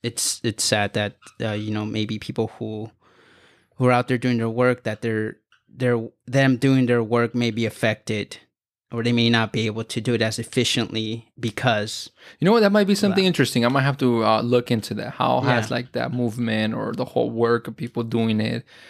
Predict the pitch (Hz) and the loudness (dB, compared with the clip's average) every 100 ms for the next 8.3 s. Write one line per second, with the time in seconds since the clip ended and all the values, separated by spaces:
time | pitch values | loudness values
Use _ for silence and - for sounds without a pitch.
0 | - _ 127 117 117 120 117 113 104 113 | -20 _ -2 0 0 0 2 0 0 0
1 | 107 - 107 113 104 101 - - 117 107 | 0 0 0 0 -2 -4 -6 -2 0 2
2 | 104 104 107 110 117 120 110 - 117 - | 2 2 2 -2 -2 -4 -6 -4 -4 -6
3 | - 113 113 - - - 120 120 - - | -4 -4 -2 -6 -8 -6 -6 -4 -6 -8
4 | - - _ _ 139 135 - - - - | -8 -10 _ _ -6 -4 -6 -10 -10 -10
5 | 131 127 123 127 131 131 143 147 156 160 | -6 -4 -4 -6 -8 -6 0 4 4 4
6 | 151 160 165 175 160 170 151 165 165 139 | 4 4 4 4 4 4 4 2 2 0
7 | 131 127 127 123 120 117 127 127 120 135 | 0 2 2 2 0 -2 -2 -4 -4 -2
8 | 139 113 107 | 0 0 -4